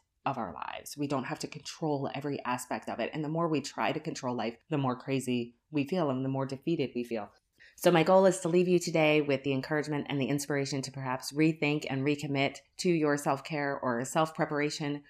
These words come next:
routines. I am cheering for you to be the best version of you, and I am wishing you all the simple things.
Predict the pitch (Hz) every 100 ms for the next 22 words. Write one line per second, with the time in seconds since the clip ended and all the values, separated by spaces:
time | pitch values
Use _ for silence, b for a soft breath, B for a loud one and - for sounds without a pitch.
0 | b - 160 156 151 151 151 147 B B
1 | B B - 175 180 202 175 156 156 -
2 | 190 180 185 180 190 180 175 175 185 -
3 | - 160 156 170 165 165 - 160 165 147
4 | 170 175 170 170 160 151 156 156 160 170
5 | 170 165 151 151 156 156 156 139 135 127
6 | 120 117